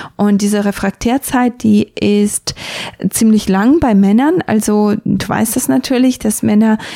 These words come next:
nachdem sie ejakuliert haben, dass sie, ähm, dass sie dann ein paar Stunden eben keinen Orgasmus mehr haben können. Bei dir ist diese Zeit aber s-, wesentlich kürzer.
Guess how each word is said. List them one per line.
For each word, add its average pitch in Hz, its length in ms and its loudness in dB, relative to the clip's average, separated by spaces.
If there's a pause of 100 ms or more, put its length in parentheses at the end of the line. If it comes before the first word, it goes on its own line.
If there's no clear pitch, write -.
(120)
nachdem 220 360 2
sie 226 200 2
ejakuliert 208 1120 0
haben, 226 340 4
dass 208 240 -2
sie, 220 300 4 (520)
ähm, 202 540 4 (1000)
dass 220 200 0
sie 214 80 0
dann 220 280 0
ein 196 140 0
paar 220 240 0
Stunden 220 440 0
eben 202 380 2 (120)
keinen 349 280 -2
Orgasmus 196 540 -2
mehr 185 180 2
haben 196 260 2
können. 202 280 0
Bei 190 120 -2
dir 254 340 2 (280)
ist 220 200 0
diese 208 260 2
Zeit 220 400 -2
aber 202 260 2
s-, 202 480 0
wesentlich 240 600 2
kürzer. 240 500 -2